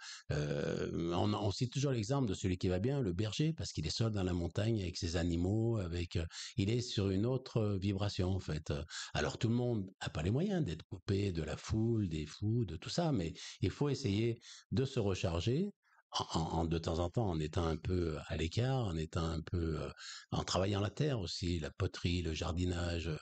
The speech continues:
Les gens qui vont à la pêche, souvent, ils s'en fichent de prendre des poissons. Ils restent assis pendant des heures avec une canne à regarder le bouchon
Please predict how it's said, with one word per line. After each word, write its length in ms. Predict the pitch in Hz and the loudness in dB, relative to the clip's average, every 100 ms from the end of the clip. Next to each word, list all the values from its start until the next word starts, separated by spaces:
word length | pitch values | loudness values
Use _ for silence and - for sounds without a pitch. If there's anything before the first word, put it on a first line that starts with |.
| - - | -10 -6
Les 160 | - 90 | 0 2
gens 160 | 117 139 | 2 0
qui 160 | 104 | 0
vont 120 | 87 | 0
à 100 | 87 | 0
la 100 | 85 | 0
pêche, 360 | 85 151 160 165 | -2 0 0 -2
souvent, 220 | 95 98 | -2 0
ils 80 | 123 | 0
s'en 160 | - 120 | 0 -2
fichent 220 | 190 170 | 0 0
de 80 | 95 | 0
prendre 240 | 104 98 | 0 0
des 80 | 90 | 0
poissons. 380 | - 85 92 90 | -2 -2 0 0
Ils 100 | 87 | 2
restent 240 | 107 - | -2 -2
assis 240 | 90 - | -2 -2
pendant 220 | 123 82 76 | -2 -2 0
des 220 | 104 131 | 0 0
heures 120 | 131 | -2
avec 240 | 92 82 | -2 -2
une 140 | 101 95 | -2 0
canne 200 | 135 123 | 0 0
à 60 | |
regarder 320 | 78 87 107 107 | 0 0 2 0
le 80 | |
bouchon 400 | 95 92 139 151 | 0 0 2 0